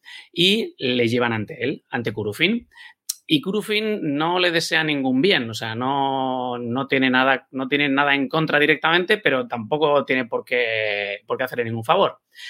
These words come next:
Y el caso es que le deja marchar, porque indica que matarle iría contra las leyes de los Eldar. Entonces, debe ser las pocas veces que Curufin, eh, decide no matar a alguien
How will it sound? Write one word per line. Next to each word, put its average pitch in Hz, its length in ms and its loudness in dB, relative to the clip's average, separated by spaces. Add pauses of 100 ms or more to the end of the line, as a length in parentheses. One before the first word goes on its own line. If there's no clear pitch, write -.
(280)
Y 160 120 0
el 139 100 0
caso 196 200 2
es - 100 0
que 202 320 4 (680)
le 151 560 2
deja 156 180 2
marchar, 120 440 0 (520)
porque 165 400 4
indica 165 460 2
que 147 100 0
matarle 160 500 0
iría 160 240 4
contra 143 240 0
las 113 180 -2
leyes 151 280 0
de 147 60 2
los 131 180 0
Eldar. 98 340 -4 (500)
Entonces, 110 240 -6
debe 135 180 0
ser 139 140 -2
las 113 160 0
pocas 139 260 -2
veces 151 300 0
que 107 160 -6
Curufin, 151 640 2 (120)
eh, 135 300 0
decide 123 440 -4
no 123 120 0
matar 117 280 0
a 113 80 -2
alguien 127 300 0